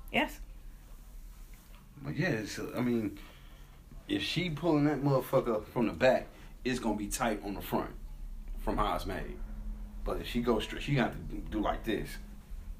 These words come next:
Speaker 1: And if the dude good, he, he might hold it for her, but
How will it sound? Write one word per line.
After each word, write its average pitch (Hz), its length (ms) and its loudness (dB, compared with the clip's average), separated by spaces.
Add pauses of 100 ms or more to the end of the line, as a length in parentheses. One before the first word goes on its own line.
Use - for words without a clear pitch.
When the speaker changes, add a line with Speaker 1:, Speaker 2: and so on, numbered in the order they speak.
(100)
Speaker 1:
And 185 120 6
if 180 140 6
the 190 80 4
dude 226 540 4
good, 339 340 4
he, 277 260 0
he 311 220 2
might 254 260 4
hold 262 220 4
it 330 80 -2
for - 220 0
her, 233 80 6
but 147 280 6